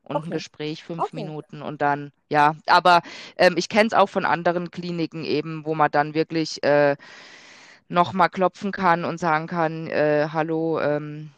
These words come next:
Speaker 1: also jetzt ist wirklich so, ich brauch mein Bedarfsmedikament." Das war bei zwei, bei den, bei zwei von den vier Kliniken bei mir tatsächlich auch so. Aber das ist,
Speaker 2: Ganz
Speaker 1: denke ich, auch,
Speaker 2: unterschiedlich.
Speaker 1: wie
Speaker 2: Ja.
Speaker 1: gesagt,
Speaker 2: Und es
Speaker 1: genau,
Speaker 2: kann
Speaker 1: ja.
Speaker 2: sich natürlich auch wieder geändert haben. Bei mir ist es natürlich schon einige Jahre her. Vielleicht sind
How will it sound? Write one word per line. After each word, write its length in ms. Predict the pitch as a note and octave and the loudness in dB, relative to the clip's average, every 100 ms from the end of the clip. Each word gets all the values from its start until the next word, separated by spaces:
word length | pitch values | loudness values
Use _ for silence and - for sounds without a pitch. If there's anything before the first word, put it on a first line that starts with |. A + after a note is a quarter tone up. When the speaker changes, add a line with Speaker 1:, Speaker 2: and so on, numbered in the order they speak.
| _ _ - | _ _ -12
Speaker 1:
also 300 | - C#3+ D#3 | -10 -8 -6
jetzt 200 | C#3+ - | -6 -8
ist 200 | - - | -12 -8
wirklich 300 | D#3 - E3 | -8 -8 -10
so, 280 | - D#3 D3+ | -8 -6 -6
ich 220 | D3 - | -8 -12
brauch 340 | - C#3+ D3+ - | -4 -4 -4 -6
mein 220 | C#3+ C#3+ | -6 -6
Bedarfsmedikament." 920 | C#3+ C#3 C#3 - D3 C#3+ D#3 C#3 C#3 | -8 -4 -6 -6 -14 -12 -10 -8 -8
Das 120 | D3 | 0
war 100 | D3+ | 2
bei 180 | D3 C#3+ | 4 2
zwei, 300 | - - C#3 | 0 -2 0
bei 160 | C#3+ C#3+ | 0 0
den, 240 | D3+ C#3 - | -2 -8 -4
bei 100 | C#3+ | -4
zwei 380 | - D3 D3 E3+ | 2 2 4 2
von 380 | - D#3+ C#3+ - _ | -4 -8 -10 -14 _
den 180 | E3 E3 | -6 -6
vier 240 | - F#3+ E3+ | -6 -4 -4
Kliniken 400 | F3+ F#3 E3+ E3+ | -6 -8 -8 -6
bei 120 | D#3+ | -4
mir 140 | D3+ | -4
tatsächlich 500 | F3 E3 D#3+ - - | -8 -8 -8 -8 -6
auch 160 | A2+ D#3+ | -4 -4
so. 160 | - E3 - - | -6 -8 -10 -2
Aber 220 | - E3 E3 | 2 4 4
das 160 | E3+ | 2
ist, 180 | F3 - | -2 2
Speaker 2:
Ganz 220 | E3 F3 | 2 2
Speaker 1:
denke 0 | |
ich, 160 | F3+ A3 | -2 2
auch, 340 | D#3 F3+ G3 | 2 2 -2
Speaker 2:
unterschiedlich. 260 | G3 G3 - _ _ | -8 -8 -16 _ _
Speaker 1:
wie 100 | E3+ E3 E3 | -4 -2 2
Speaker 2:
Ja. 180 | D#3 G3+ | 2 2
Speaker 1:
gesagt, 160 | - - _ - - A3+ G#3+ | -6 -18 _ -20 4 6 8
Speaker 2:
Und 100 | D3 | 6
es 100 | C#3+ | 4
Speaker 1:
genau, 20 | |
Speaker 2:
kann 160 | A3+ | 2
Speaker 1:
ja. 40 | B3+ | 0
Speaker 2:
sich 100 | C4 | 0
natürlich 440 | A3+ G#3+ A3+ A3+ | -4 -4 -4 -2
auch 100 | A3 A3+ | -2 0
wieder 180 | A3 G#3+ | -2 -2
geändert 460 | - G3+ A#3+ B3+ | -2 0 -2 -2
haben. 240 | A#3+ A#3 A3 | 0 0 0
Bei 140 | G3+ | -2
mir 200 | G#3 G#3+ | 0 -2
ist 60 | A3 | -4
es 100 | A3 | -10
natürlich 360 | G3+ G3+ G3+ | -10 -10 -12
schon 120 | - | -12
einige 340 | - F3 F#3+ G3 | -14 -14 -16 -12
Jahre 300 | F#3+ F3+ F3+ | -8 -6 -8
her. 280 | F#3 G3 A3+ | -8 -8 -8
Vielleicht 260 | - F#3 F#3 | -6 -6 -6
sind 120 | G3 | -12